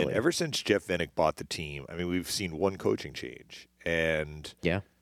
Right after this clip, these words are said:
Speaker 2: I mean, part of that is Coop, right? Part of that is the team has done very, very <laughs> well under
Speaker 1: Yeah.
Speaker 2: John Cooper. But the Lightning are not a knee-jerk team. And I don't know, like,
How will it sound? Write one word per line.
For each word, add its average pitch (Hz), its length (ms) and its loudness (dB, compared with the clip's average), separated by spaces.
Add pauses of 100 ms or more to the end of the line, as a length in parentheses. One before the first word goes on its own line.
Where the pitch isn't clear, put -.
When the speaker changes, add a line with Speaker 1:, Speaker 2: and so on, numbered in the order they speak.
(1300)
Speaker 2:
I 90 60 -2
mean, 82 120 0
part 92 180 6
of 73 60 -4
that 67 100 -4
is 65 140 -6
Coop, - 340 2
right? 82 360 2
Part 95 160 6
of 78 60 2
that 78 140 4
is 71 140 -2
the - 80 -12
team 78 300 -10
has 73 160 -4
done 73 180 -2
very, 69 260 2
very 65 240 -6
<laughs> 67 80 -6
well - 440 4 (420)
under 147 220 6
Speaker 1:
Yeah. 95 140 2
Speaker 2:
John 76 220 0
Cooper. 71 520 -4 (380)
But 110 180 6
the 110 100 4
Lightning 190 360 2
are - 80 -4
not 127 180 4
a 101 40 6
knee-jerk 87 840 0
team. 64 340 -10 (1080)
And 82 680 4 (920)
I 113 80 4
don't 104 140 4
know, 76 180 6
like, 78 160 4